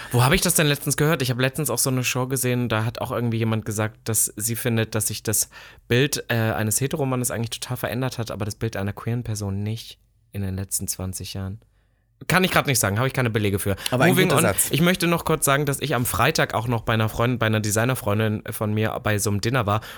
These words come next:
Speaker 1: und dann habe ich, ähm,
Speaker 2: Tatsächlich.
Speaker 1: eine Soap-Darstellerin kennengelernt von G Z S Z. Und dann habe ich gesagt, "Würdest, würdest du Soap spielen, wenn du jetzt die Möglichkeit hättest?"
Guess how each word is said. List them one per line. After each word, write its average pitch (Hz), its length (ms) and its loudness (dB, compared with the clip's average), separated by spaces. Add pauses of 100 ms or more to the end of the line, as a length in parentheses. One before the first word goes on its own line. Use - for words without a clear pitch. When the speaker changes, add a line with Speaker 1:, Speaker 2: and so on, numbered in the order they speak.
Speaker 1:
und 104 100 -4
dann 98 240 0
habe 123 160 0
ich, 113 260 -4 (300)
ähm, 110 320 0
Speaker 2:
Tatsächlich. 98 220 -4
Speaker 1:
eine 117 360 2
Soap-Darstellerin 101 1000 -2
kennengelernt 101 680 -4 (280)
von 110 160 0
G 117 100 -2
Z - 240 -2
S 104 180 -2
Z. - 320 -2
Und 107 80 -8
dann 107 120 -2
habe 117 80 0
ich 123 100 -6
gesagt, 117 220 -2 (260)
"Würdest, 110 480 -2 (100)
würdest 101 360 -6
du 135 100 -2
Soap 107 340 -2
spielen, 147 420 -6 (100)
wenn 120 140 -2
du 123 60 -2
jetzt 123 200 -6
die 117 40 0
Möglichkeit 117 520 -4
hättest?" 139 440 -8